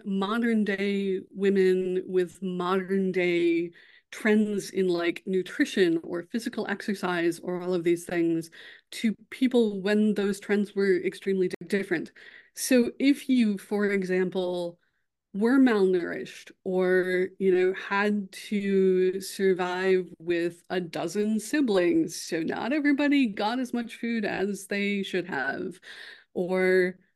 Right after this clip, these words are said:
were in a time and place where women didn't exercise that much and didn't have muscular bodies and didn't have, um, you know, larger waist sizes in general,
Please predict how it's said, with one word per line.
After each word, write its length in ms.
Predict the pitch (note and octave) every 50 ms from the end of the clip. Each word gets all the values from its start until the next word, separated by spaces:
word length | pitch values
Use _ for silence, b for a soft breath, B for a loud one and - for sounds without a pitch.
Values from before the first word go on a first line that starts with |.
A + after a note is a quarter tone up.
| _ _ _ _ _
were 400 | F#3 F#3 F#3+ F#3+ G3+ G3+ G3+ G#3 G3+
in 180 | - G3+ G3+
a 100 | F#3+ F#3+
time 480 | F#3+ - - - F#3+ G3 G#3 G#3 G3+ G3
and 140 | G3 F#3+ F#3
place 420 | - - G3 G3 F#3+ G3 - - -
where 140 | F#3 F#3 F#3
women 360 | F3+ F#3+ G#3 A3+ A#3 A3+ A3+
didn't 240 | G3+ G3+ G3 G3+ G#3
exercise 840 | - F#3+ F#3+ - - G3+ F#3 - F3 F3 F3+ F3 F3 E3+ E3 E3 -
that 200 | - E3 F#3 F#3+
much 360 | F#3 F3+ F3+ F3+ - - - -
and 160 | F#3 F#3 F3
didn't 280 | E3 G3 F3+ F#3+ G3 F#3+
have 560 | - - F#3+ F#3 F#3 F3+ F3+ F3 E3 - - _
muscular 720 | F#3+ F3+ F3+ F3+ F3+ F3+ - - G#3 F#3 F3+ F3+ F3 F3
bodies 600 | F3 B3+ B3+ C#4 C4+ B3+ B3+ B3 A#3+ A#3 A#3 - - -
and 260 | G#3+ F3+ F3+ F3 E3
didn't 360 | F#3 E3+ F3 F#3 F3 D#3+ - - - -
have, 500 | F3+ F3+ F3+ F3+ F3+ F3 F3 E3+ F3 - B B B B B B B B B _
um, 480 | F#3+ F#3+ F3 F3 F3 E3+ E3+ F3 - -
you 140 | - G3 F#3
know, 360 | F3+ F3 F3+ F3 E3+ E3+ - -
larger 920 | - - G3 F3+ F#3 F3+ F#3+ G#3+ A#3 G#3+ G#3 G3+ F#3+ F#3 F3+ F3 E3+ E3+ F3 -
waist 540 | G3 E3+ F#3 G3+ A3+ G#3+ - - - - -
sizes 720 | - - F#3 F3+ F3+ F3+ F3 F#3+ F3 F3+ F#3+ F#3+ E3 - - - -
in 200 | F4 - F3 F3
general, 640 | E3 - D#4+ D#4+ C4 F#3+ D#3+ D3+ D3 - - A3